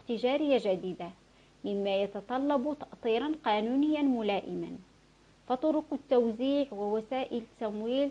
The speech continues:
تتطور باستمرار، وتتطور معها بفعل الحرية التعاقدية تقنيات التعاقد،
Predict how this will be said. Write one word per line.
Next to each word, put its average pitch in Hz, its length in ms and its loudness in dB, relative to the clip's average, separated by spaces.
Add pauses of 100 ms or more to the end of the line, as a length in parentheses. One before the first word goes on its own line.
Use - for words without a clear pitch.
تتطور 277 720 -2
باستمرار، 254 720 -2 (520)
وتتطور 220 800 2
معها 208 680 -2
بفعل 214 400 -4
الحرية 233 580 0
التعاقدية 233 920 -4 (280)
تقنيات 330 560 2 (140)
التعاقد، 175 600 -6